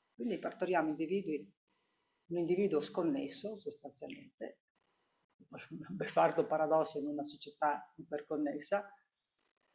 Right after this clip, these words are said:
despiritualizzato, che crede ancora che la psiche sia dentro di lui e finisce con lui, e non che lo trascende e che lui è immerso nella psiche, che la psiche è là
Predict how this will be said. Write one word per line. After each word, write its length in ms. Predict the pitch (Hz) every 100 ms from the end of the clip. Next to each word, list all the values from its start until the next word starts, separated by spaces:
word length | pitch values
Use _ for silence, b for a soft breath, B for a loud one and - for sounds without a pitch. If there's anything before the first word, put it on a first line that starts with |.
| _
despiritualizzato, 1200 | - 175 - 147 147 165 160 190 165 143 139 - 208
che 140 | 165
crede 240 | - 185 165
ancora 340 | - 214 190
che 140 | -
la 120 | 160 151
psiche 460 | - 202 202 170
sia 220 | 151 175
dentro 400 | 156 185 196 185
di 140 | 156 160
lui 380 | 165 196 214 185
e 60 |
finisce 360 | - 165 170 160
con 180 | - 147
lui, 360 | 180 233 214 - - _ _
e 60 | 170
non 320 | 185 285 294
che 400 | - 180 175 180
lo 160 | 190 180
trascende 840 | - 165 - 208 240 254 196 180 -
e 100 | 196
che 160 | 196
lui 300 | 190 240 339
è 120 | 285 180
immerso 520 | 175 175 170 - 170
nella 280 | 170 165 165
psiche, 440 | - 151 147 151
che 120 | 165
la 80 | 156
psiche 380 | 160 - 294 156
è 40 |
là 100 | 147